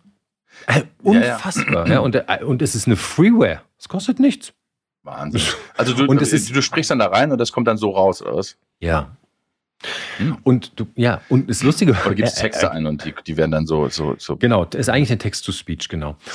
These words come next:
Speaker 1: Und ich hab, ich hab sogar lustigerweise, er hat mir das genannt, ich hab's gegoogelt und hab einen Artikel aus, aus Februar diesen Jahres, der sagte, „Gibt's ja noch nicht auf Deutsch.“ Und dann schreibe ich den zurück, „Gibt's ja nicht auf Deutsch, hab's grad gegoogelt.“ Also, doch.
Speaker 2: Mhm.
Speaker 1: Siebenundzwanzig Sprachen. Es ist seit, seit
Speaker 2: Mhm.
Speaker 1: Februar auch schon wieder in
Speaker 2: Mhm.
Speaker 1: allen Sprachen.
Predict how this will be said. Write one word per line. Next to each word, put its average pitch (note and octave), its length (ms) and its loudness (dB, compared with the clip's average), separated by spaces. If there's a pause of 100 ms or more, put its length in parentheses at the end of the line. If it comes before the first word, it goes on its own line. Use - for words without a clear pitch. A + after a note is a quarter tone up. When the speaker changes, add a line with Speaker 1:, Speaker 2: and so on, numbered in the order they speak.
(140)
Speaker 1:
Und B2 180 2
ich C3+ 160 0
hab, B2 100 -2 (100)
ich C3 160 -2
hab B2 120 -2
sogar A#2+ 200 2
lustigerweise, A#2 420 0
er F#2+ 60 0
hat G#2+ 120 -2
mir G#2 80 0
das F2+ 140 -2
genannt, G2+ 300 0
ich - 40 -6
hab's A2+ 140 -6
gegoogelt A#2+ 540 0
und F#2 160 -6
hab G2 80 -8
einen - 80 -8
Artikel - 420 -8
aus, - 200 -8 (200)
aus - 180 -10
Februar F3 720 0
diesen C3+ 260 0
Jahres, B2+ 340 0
der A2+ 100 -4
sagte, A#2 220 -2
„Gibt's - 260 -4
ja F#2+ 160 0
noch F#2 140 0
nicht F2+ 140 -2
auf E2+ 100 -6
Deutsch.“ E2 400 0 (380)
Und G2 100 -4
dann E2+ 100 2
schreibe F2+ 220 2
ich - 100 -10
den F2+ 140 -4
zurück, F2 260 -2
„Gibt's F2+ 180 0
ja F#2 120 4
nicht F#2 160 0
auf E2+ 100 -2
Deutsch, E2+ 300 0
hab's - 120 -14
grad E2+ 160 -4
gegoogelt.“ E2+ 380 -2
Also, D2+ 220 -8 (200)
doch. E2 280 -2 (720)
Speaker 2:
Mhm. D#2+ 140 -16
Speaker 1:
Siebenundzwanzig G2 520 0
Sprachen. E2+ 400 -6
Es G#2 140 -8
ist G#2+ 60 -6
seit, G#2 200 0
seit F#2+ 140 -2
Speaker 2:
Mhm. - 40 -8
Speaker 1:
Februar - 320 -4
auch - 80 -4
schon F#2+ 140 -4
wieder F2+ 160 0
in F2+ 60 -4
Speaker 2:
Mhm. D#2 80 -2
Speaker 1:
allen D2+ 140 -2
Sprachen. C#2 220 -12